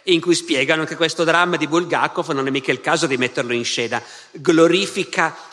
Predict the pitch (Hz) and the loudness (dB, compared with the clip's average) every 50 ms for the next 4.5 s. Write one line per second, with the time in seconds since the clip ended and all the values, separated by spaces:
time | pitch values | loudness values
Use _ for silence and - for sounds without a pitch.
0 | - - 175 175 170 185 196 196 175 156 185 180 170 - - - - 190 190 190 | -8 -2 0 0 2 2 2 0 2 2 2 2 0 -2 -4 -6 -2 0 0 2
1 | 185 170 135 120 104 - - - - _ _ _ _ _ _ _ - 120 120 131 | 2 0 -2 -4 -6 -10 -12 -20 -20 _ _ _ _ _ _ _ -10 -8 -6 -6
2 | - 143 151 139 131 - - 139 - - 196 175 - - - 143 110 - - - | -6 -6 -4 -4 -4 -2 -4 -4 -2 0 0 0 0 -2 -6 -14 -14 -16 -20 -20
3 | _ _ _ _ _ _ _ - 156 156 156 - 170 156 160 165 170 165 147 135 | _ _ _ _ _ _ _ 0 2 2 2 2 2 2 4 4 2 2 0 0
4 | 147 165 175 185 180 147 - - 127 - | 0 0 0 0 0 -2 -2 -4 -10 -12